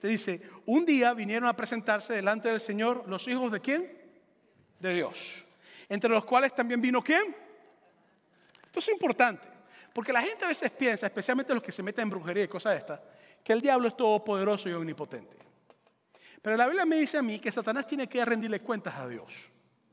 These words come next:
Esto es importante para, si tú eres cristiano y vas a hacer un viaje misionero y tienes que tratar con cosas espirituales que a veces uno trata en viaje misionero, o si estás con un familiar o un vecino que a veces se mete en cosas que no tiene que meterse, tiene que tratar,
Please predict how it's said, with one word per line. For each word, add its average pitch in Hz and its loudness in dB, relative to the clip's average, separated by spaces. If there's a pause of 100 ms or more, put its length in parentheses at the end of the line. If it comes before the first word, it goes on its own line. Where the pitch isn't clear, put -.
(600)
Esto - 0
es 370 8
importante 285 2
para, 190 -2
si - -10
tú 240 -2
eres 294 2
cristiano 175 -2 (260)
y 151 -6
vas 165 0
a 220 2
hacer 226 -4
un 220 -4
viaje 214 0
misionero 190 -6
y 156 -10
tienes 147 -10
que 196 -4
tratar 170 -4
con 180 -10
cosas 185 -2
espirituales 165 -6
que - -6
a - -2
veces 143 -10
uno 175 -6
trata 175 -2
en 135 -8
viaje 147 -4
misionero, 156 -6 (280)
o 170 -6
si 180 -8
estás 180 -6
con 262 -4
un 226 2
familiar 220 0
o 196 -2
un 185 -4
vecino 208 -4
que - -8
a 165 -4
veces 190 -6
se - -10
mete 175 -8
en 196 -6
cosas 202 -4
que 190 -2
no 190 -2
tiene 190 -2
que 185 -4
meterse, 185 -2
tiene 160 -4
que 202 0
tratar, - -2